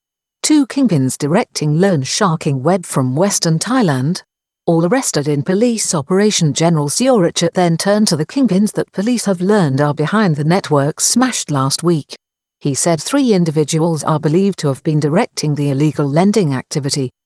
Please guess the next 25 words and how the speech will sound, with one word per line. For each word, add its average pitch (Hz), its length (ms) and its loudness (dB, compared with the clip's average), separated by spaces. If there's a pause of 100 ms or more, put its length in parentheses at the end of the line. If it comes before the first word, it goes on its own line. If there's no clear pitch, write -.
(100)
targeted 196 460 0
by 147 160 0
police 214 600 0
agencies. 143 840 -2 (160)
These 277 300 2
were 143 120 -2
based 143 420 -2
in 131 100 0
the 127 80 0
center 185 440 0
of 127 120 -8
Kanchanaburi 170 880 2
in 131 160 -2
Western 165 440 0
Thailand, 170 640 0 (360)
the 147 80 -2
Bangpong 175 560 2
district 208 500 -2
of 147 60 -6
Ratchaburi 151 720 0
province, 175 680 0 (340)
also 214 360 2
in 170 200 2
Western 170 420 0
Thailand, 170 640 0